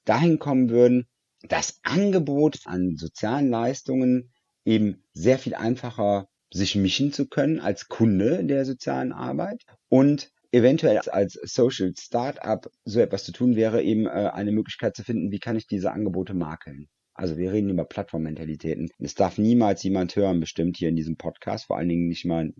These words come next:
<laughs> mein Chef, <laughs> weil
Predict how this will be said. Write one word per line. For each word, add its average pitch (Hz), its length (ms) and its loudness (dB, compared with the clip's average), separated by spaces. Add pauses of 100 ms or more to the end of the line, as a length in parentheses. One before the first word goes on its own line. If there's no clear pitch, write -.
(140)
<laughs> 113 300 -4
mein 104 260 2
Chef, 127 360 4
<laughs> - 1400 0
weil 208 200 6